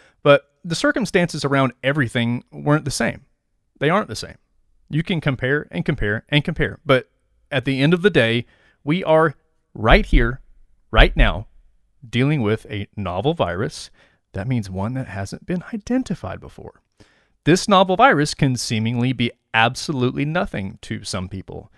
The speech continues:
a lot of people actually, while being a death wish to others. I really and truly hope the people that are militantly fighting against the minor inconvenience of covering their face when around others don't experience the dark side of this.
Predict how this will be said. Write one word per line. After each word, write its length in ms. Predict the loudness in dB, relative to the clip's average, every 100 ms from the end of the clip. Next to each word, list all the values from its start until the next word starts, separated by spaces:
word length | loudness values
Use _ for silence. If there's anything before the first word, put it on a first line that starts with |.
| _ _
a 80 | 0
lot 220 | 4 4
of 80 | 2
people 320 | -4 -16 -16
actually, 420 | -16 -18 -18 -18 -20 _ _ _ _ _ _
while 280 | -2 2 2
being 400 | 2 2 2 0
a 240 | -4 -4 -2
death 340 | 0 0 0
wish 340 | -2 -2 -4 -8
to 160 | -6
others. 440 | -6 -8 -10 -16 -16 _ _ _ _ _
I 80 | -4
really 340 | 4 4 4 2
and 120 | 0
truly 340 | 0 2 2
hope 380 | 4 4 4 0
the 80 | -10
people 300 | -10 -4 -2
that 160 | 2 2
are 100 | 2
militantly 680 | 0 2 2 2 -2 -6 -10
fighting 500 | -6 0 2 2 0
against 380 | -2 -4 -4
the 80 | -6
minor 440 | -4 0 0 0 -2
inconvenience 720 | -6 -4 -2 0 0 -2 -4
of 200 | -10 -6
covering 340 | -4 -2 0
their 120 | 0
face 460 | 0 0 0 -4 -12 _ _ _
when 140 | -4 -2
around 320 | 0 0 -2
others 340 | -2 -4 -6 -12 _ _ _
don't 240 | -2 0 0
experience 520 | -2 -2 0 -2 -4
the 100 | -6
dark 260 | -4 -4
side 240 | -2 0 0
of 80 | -4
this. 320 | -14 -16